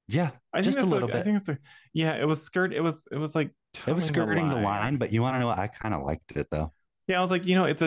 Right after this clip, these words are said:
Speaker 2: at least it's an interesting choice. You
Speaker 1: It's
Speaker 2: know
Speaker 1: an,
Speaker 2: what I mean?
Speaker 1: he was a more interesting character than a lot of the others.
Speaker 2: Yeah, I feel like he
Speaker 1: <laughs>
Speaker 2: was kind of, like, trying to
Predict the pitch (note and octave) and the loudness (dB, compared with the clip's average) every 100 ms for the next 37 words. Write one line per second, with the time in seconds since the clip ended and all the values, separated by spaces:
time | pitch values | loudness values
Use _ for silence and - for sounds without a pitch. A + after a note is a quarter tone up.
0 | - C3 D3+ F3 E3+ - A#2 A2+ B2 D3+ | 0 2 2 2 -2 -2 -2 -2 -2 -4
1 | - A2+ - F2+ F2 G2+ - - _ _ | 0 -2 0 -2 0 -2 -6 -18 _ _
2 | _ - A2 A#2 A#2 A#2 G2+ A2 C3+ C#3+ | _ -2 2 2 2 0 0 0 0 0
3 | C3 A#2 A2+ G2+ - G2+ G#2+ A#2 A2 A#2 | 2 2 2 0 2 2 4 2 0 0
4 | G#2+ - F#2+ - A2+ A2+ G#2+ F2+ F2 E2+ | 0 0 0 0 -2 -2 0 -2 0 -2
5 | D2+ D#2+ G#2+ A2+ A2 A2+ C3 G#2 A2 A2+ | 0 0 0 -2 0 0 0 0 -2 -6
6 | _ _ _ A#2+ A2 G2 - D3 E3 E3 | _ _ _ -4 -2 -2 -2 0 2 2
7 | F3 D#3+ C#3 - C#3 B2+ B2 A2+ - - | 2 0 -2 -4 -4 -2 0 -2 -4 -16
8 | - - A2 G#2+ G#2+ G#2+ | -10 -4 -2 -2 -4 -8